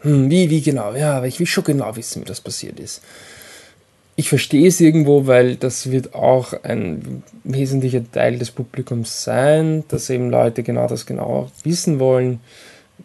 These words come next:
wie ist es jetzt genau passiert, wer ist da jetzt wirklich genau schuld, auch wenn der Film diese Frage eh nicht beantwortet, aber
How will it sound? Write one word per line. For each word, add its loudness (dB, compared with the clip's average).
wie -2
ist -2
es 0
jetzt -2
genau 0
passiert, -4
wer 0
ist -4
da -2
jetzt -8
wirklich -10
genau -4
schuld, -4
auch -4
wenn -2
der -2
Film -2
diese 0
Frage -2
eh 0
nicht 4
beantwortet, -2
aber 0